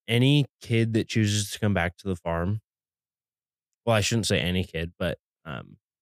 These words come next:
the kids that have chosen to come back to the farm, it's worked out to where those kids, such as Ashley and I or my mom, uh, as part of their monthly compensation,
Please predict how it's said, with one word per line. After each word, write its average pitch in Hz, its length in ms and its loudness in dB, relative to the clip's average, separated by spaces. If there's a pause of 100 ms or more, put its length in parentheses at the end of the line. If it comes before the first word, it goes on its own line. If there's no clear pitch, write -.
(1120)
the 127 60 2
kids 120 280 4
that 107 100 2
have 92 260 2
chosen 92 320 0
to - 60 -12
come 85 120 -6
back 82 220 -2
to 90 60 -6
the 85 80 -2
farm, 92 300 -6 (520)
it's 110 160 0
worked 107 240 2
out 95 200 0
to 107 80 -4
where 95 360 2 (440)
those 95 200 -2
kids, - 480 -2 (300)
such 101 220 -2
as 92 120 0
Ashley 85 400 0
and 85 120 -2
I 85 180 0
or 85 160 0
my 85 160 2
mom, 80 480 -2 (920)
uh, 85 320 -2 (1600)
as 113 160 2
part 107 220 2
of 104 60 4
their 101 120 4
monthly 95 340 0
compensation, 98 960 0